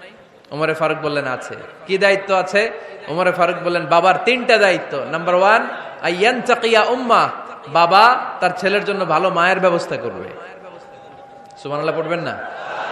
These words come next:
আইয়ুহসিনা ইসমা, ভালো নাম রাখবে। আইয়ুআল্লিমাহুল কিতাব, কোরআন শিক্ষা দিবে। এবার ছেলে বলে, শোনেন, আমার আব্বাই তিনটার একটাও করে নাই, তিনটার একটাও করে নাই, আর বিচার দিতে আসছে আমার নামে।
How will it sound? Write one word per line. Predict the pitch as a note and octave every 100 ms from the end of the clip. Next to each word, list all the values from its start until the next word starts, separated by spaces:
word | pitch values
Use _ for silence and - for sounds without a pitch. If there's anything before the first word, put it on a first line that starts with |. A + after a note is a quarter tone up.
| - - - - - - -
আইয়ুহসিনা | D3+ D#3 G3 G3+ - G3+ G3 F#3
ইসমা, | F3 A3+ - F#3 D#3 B2+
ভালো | E3 F#3
নাম | G3 F#3+ G3+
রাখবে। | F#3+ E3+ C#3+ B2 - - - - - - -
আইয়ুআল্লিমাহুল | E3 F3 E3+ F3+ G3 G3 G3 F#3+ F#3+
কিতাব, | - G#3 G#3+ F#3+ D#3 - - -
কোরআন | E3+ F3+ F3
শিক্ষা | - E3+ F3
দিবে। | D3 A#2+ A2
এবার | D#3+ F#3
ছেলে | - F#3 F#3+
বলে, | F#3 F3
শোনেন, | F#3 E3+ D3
আমার | D#3 E3+
আব্বাই | F3 E3 E3+ D#3
তিনটার | F3+ F3+ E3
একটাও | D#3+ - D#3+
করে | D3+ B2
নাই, | G#2+ F#2+ - - - - - D#3+ C#3 B2+ - - - - - - - _ _ _ _
তিনটার | F3+ G3+ G#3+
একটাও | G#3+ G#3 A3+ A3
করে | A3 G#3+
নাই, | G#3
আর | G3
বিচার | F3 G#3 G#3+
দিতে | F#3+ G#3
আসছে | G3 F3 -
আমার | E3 E3+
নামে। | F#3 G#3 A3+ E3